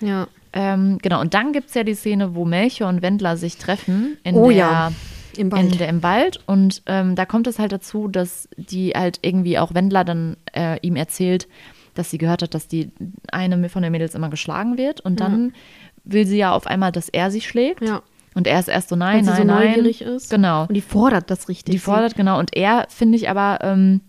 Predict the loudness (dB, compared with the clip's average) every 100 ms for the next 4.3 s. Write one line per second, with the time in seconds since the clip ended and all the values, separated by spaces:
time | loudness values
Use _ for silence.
0 | _ _ _ _ _ _ _ _ -2 0
1 | 2 0 -2 0 2 2 2 -2 0 0
2 | 2 0 -2 -4 -8 -6 -4 -2 -2 -2
3 | -2 -2 0 0 0 2 2 2 0 0
4 | 0 0 -2